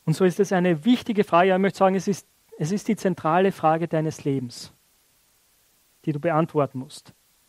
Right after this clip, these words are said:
Wer ist dieser? Wer ist dieser Jesus, der uns hier begegnet, der hier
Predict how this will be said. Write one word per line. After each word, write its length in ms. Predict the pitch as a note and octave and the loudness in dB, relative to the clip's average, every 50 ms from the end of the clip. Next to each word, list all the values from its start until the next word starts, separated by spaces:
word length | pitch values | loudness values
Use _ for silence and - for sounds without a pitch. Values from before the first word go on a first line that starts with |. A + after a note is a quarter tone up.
| _ _ _ _ _ - | _ _ _ _ _ -8
Wer 480 | D3 C#3 D#3 D#3+ E3+ F3 F3 F3+ E3 - _ _ _ _ _ _ _ _ _ _ _ _ _ _ _ | -2 0 2 4 4 4 2 0 -4 -8 _ _ _ _ _ _ _ _ _ _ _ _ _ _ _
ist 320 | - F3+ E3 - - - - | -4 -4 -4 -4 -8 -14 -12
dieser? 340 | C3 A#2 - B2+ C3 B2 _ _ _ _ _ _ _ _ _ _ _ _ _ _ _ _ _ _ _ _ _ _ _ _ _ _ _ _ _ _ _ _ _ _ _ _ _ _ _ _ _ _ _ _ _ _ _ | -12 -12 -12 -14 -18 -18 _ _ _ _ _ _ _ _ _ _ _ _ _ _ _ _ _ _ _ _ _ _ _ _ _ _ _ _ _ _ _ _ _ _ _ _ _ _ _ _ _ _ _ _ _ _ _
Wer 140 | D3+ D#3+ F3+ | -2 -2 -2
ist 160 | E3 - - | -2 -4 -8
dieser 180 | F#3 D#3 F3 | -8 -4 -4
Jesus, 440 | E3 D3+ D3+ D3 D#3 C#3+ D#3 C#3 - | -4 -2 -2 -2 -2 -4 -6 -8 -4
der 100 | - D#3 | -2 -2
uns 120 | D3 C#3+ - | -2 -2 -2
hier 160 | - E3+ D#3+ | -2 -2 -2
begegnet, 460 | - D#3+ - D#3 D3+ D#3 D#3 C#3+ - | -2 -4 -6 -4 -2 -2 -2 -2 -2
der 120 | D3+ D3 | -2 -2
hier 320 | B2+ B2+ E3+ F#3 F#3 F#3 | 0 2 4 4 4 4